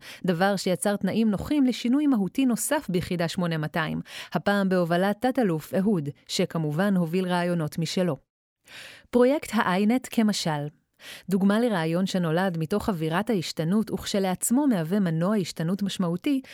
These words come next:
היא מיזם האיינט האמני. במעשה אמ"ן זוהה הצורך להנגיש את המודיעין לצרכנים באופן ההולם את המאה העשרים ואחת. מודיעין מקוון, ברשת, מיידי,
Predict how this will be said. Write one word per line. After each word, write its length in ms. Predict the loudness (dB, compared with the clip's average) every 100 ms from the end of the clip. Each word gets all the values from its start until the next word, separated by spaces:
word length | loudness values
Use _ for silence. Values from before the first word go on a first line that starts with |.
| 4
היא 100 | 6
מיזם 400 | 6 2 2 2
האיינט 520 | 2 2 2 2 0 -2
האמני. 500 | 0 2 2 0 -4 -8 -20 -20 -2
במעשה 560 | 0 2 0 0 2 2
אמ"ן 280 | 2 2
זוהה 340 | 0 0 0 0
הצורך 440 | 0 -2 -2 -2
להנגיש 520 | 0 0 0 0 0
את 100 | -2
המודיעין 400 | 0 0 0 0
לצרכנים 640 | 0 -2 -6 -2 2 2 2
באופן 380 | 0 0 0
ההולם 440 | 0 2 0 2 0
את 100 | 0
המאה 260 | 0 0
העשרים 340 | -2 -4 -4 -2
ואחת. 500 | -2 -2 -2 -4 -8 -20 -10 -2
מודיעין 340 | 0 2 2
מקוון, 600 | 0 0 0 2 0 -2 -6
ברשת, 640 | -2 0 0 -2 -6 -10 -14 -10 0
מיידי, 480 | 2 2 2 0